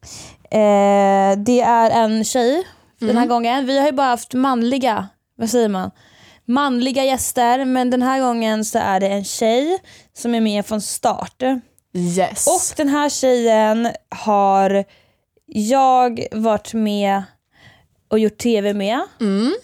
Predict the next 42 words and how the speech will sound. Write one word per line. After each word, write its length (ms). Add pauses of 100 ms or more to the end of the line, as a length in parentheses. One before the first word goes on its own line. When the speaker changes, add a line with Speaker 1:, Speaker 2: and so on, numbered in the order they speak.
(280)
Speaker 1:
Och 120
även 380
du 220
nu. 200 (240)
Ska 320
vi 100
säga 280
Speaker 2:
No 80
Speaker 1:
vem? 180
Speaker 2:
shit. 420
Ja, 320
men 140
det 160
tycker 380
jag 80
ju 60
nästan. 400
Speaker 1:
Ja. 540
Speaker 2:
Det 180
är 40
ju 180
som 100
sagt 180
inte, 300 (340)
inte 200
hundra, 420
men 220
nittionio 380
procent 240
säkert 240
att 100
hon 180
kommer 180
få 80
gästa 260
nästa 200
vecka. 240
Speaker 1:
Ja. 140
Speaker 2:
Och 140
vi 100 (260)
vill 320
det 180